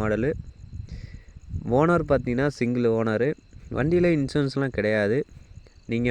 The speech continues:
வண்டி எடுத்தா நீங்க தான் இன்சூரன்ஸ் போட்டுக்கணும். இந்த வண்டியில் டாப் வராது. இந்த வண்டியை பொறுத்தளவு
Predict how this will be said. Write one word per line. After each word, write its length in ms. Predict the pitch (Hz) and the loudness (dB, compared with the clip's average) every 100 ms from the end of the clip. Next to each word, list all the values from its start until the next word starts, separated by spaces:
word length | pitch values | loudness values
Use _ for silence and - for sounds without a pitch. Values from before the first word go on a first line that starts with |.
| 117 | 2
வண்டி 200 | 123 160 | 2 2
எடுத்தா 240 | 156 135 156 143 | 2 2 0 0
நீங்க 160 | 123 123 | 0 -2
தான் 120 | 123 | -2
இன்சூரன்ஸ் 380 | 101 120 113 104 | -4 -6 -6 -6
போட்டுக்கணும். 420 | 101 101 101 127 - - - - - - - - - | -6 -4 -4 -4 -6 -10 -14 -18 -20 -20 -20 -20 -8
இந்த 100 | 120 | -2
வண்டியில் 260 | 131 160 165 160 | 0 2 2 2
டாப் 240 | 135 131 131 | 2 2 4
வராது. 360 | 120 107 101 135 - - - - - | 4 4 2 0 -2 -8 -8 -8 -6
இந்த 140 | 117 117 113 | -2 2 2
வண்டியை 280 | 127 170 180 160 | 2 2 2 2
பொறுத்தளவு 520 | 151 - 143 139 139 | 0 2 4 6 4